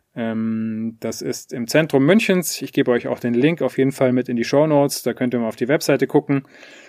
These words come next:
Äh, Ken, Shin, Kai sind drei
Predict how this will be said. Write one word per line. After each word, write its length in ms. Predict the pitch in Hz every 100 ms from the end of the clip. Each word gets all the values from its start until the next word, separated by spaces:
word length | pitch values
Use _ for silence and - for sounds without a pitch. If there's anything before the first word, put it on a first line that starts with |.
| - -
Äh, 240 | 120 117
Ken, 340 | - 156 165 165
Shin, 320 | - 131 123
Kai 480 | - 143 175 190 - _ _ _ -
sind 480 | - 131 123 - -
drei 460 | 120 123 123 110